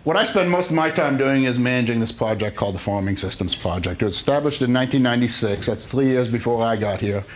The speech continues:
so I can blame other people if it wasn't set up right. But frankly, it's been my baby for sixteen, seventeen years. We have all rotation entry points present every year. So if we have a corn, soybean, wheat rotation, that means we have corn in one plot, soybeans in another, and wheat in the other.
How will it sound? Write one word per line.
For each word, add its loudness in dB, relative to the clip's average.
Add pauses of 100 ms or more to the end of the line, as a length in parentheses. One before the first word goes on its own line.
(200)
so -4
I -2
can 0
blame 2
other 2
people 0
if -4
it 0
wasn't -2
set -2
up -4
right. -2 (480)
But -2
frankly, 0 (200)
it's -2
been 2
my 2
baby 0
for 0 (220)
sixteen, -2
seventeen 2
years. 0 (480)
We 2
have 2
all 2
rotation 0
entry 0
points -2
present 0
every 2
year. 2
So 0
if -2
we 2
have 2
a -2
corn, 0
soybean, 2
wheat 2
rotation, 0 (480)
that 2
means 4
we 4
have 0
corn 2
in 4
one 2
plot, 0
soybeans 2
in 2
another, 2
and 0
wheat 2
in 0
the 2
other. 0